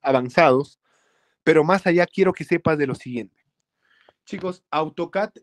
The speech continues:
es una tic por el hecho de ser un software que se aplica a una rama diversa del mundo profesional. O sea, profesor, ¿qué me quiere decir con esto, chicos?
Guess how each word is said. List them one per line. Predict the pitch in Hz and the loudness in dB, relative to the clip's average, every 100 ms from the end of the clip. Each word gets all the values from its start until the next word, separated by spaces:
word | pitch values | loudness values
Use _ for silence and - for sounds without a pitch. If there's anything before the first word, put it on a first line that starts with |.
| - | -14
es | 180 185 | -12 -12
una | 185 156 | -12 -12
tic | - 220 - _ _ _ _ | -10 -12 -12 _ _ _ _
por | 156 160 | 2 2
el | 151 190 | 4 0
hecho | 190 175 | -4 -6
de | 139 | -8
ser | 190 | -6
un | 180 139 | -8 -8
software | 202 175 113 - _ _ | -10 -10 -14 -20 _ _
que | _ 185 165 | _ -4 -2
se | 190 | -2
aplica | - 202 - 185 - | -2 -4 0 -2 0
a | 151 156 _ | -2 -2 _
una | - 202 196 | -12 -8 -8
rama | 180 180 185 180 | -6 -6 -6 -6
diversa | 139 139 165 143 165 - _ _ _ | -10 -6 -6 -8 -16 -18 _ _ _
del | 135 139 | -10 -8
mundo | 151 175 165 151 | -8 -10 -8 -10
profesional. | 139 120 127 120 139 139 - _ _ - | -8 -10 -12 -10 -6 -6 -8 _ _ -8
O | 139 | -4
sea, | 190 170 | -2 -2
profesor, | 156 131 - 123 _ _ _ _ _ | -4 -6 -6 -6 _ _ _ _ _
¿qué | - 240 | 2 4
me | 220 208 | 4 0
quiere | - 208 196 | 0 -2 0
decir | 180 156 180 | -4 -4 -8
con | - 147 | -6 -10
esto, | 147 139 117 | -12 -14 -18
chicos? | - 127 - _ | -18 -20 -20 _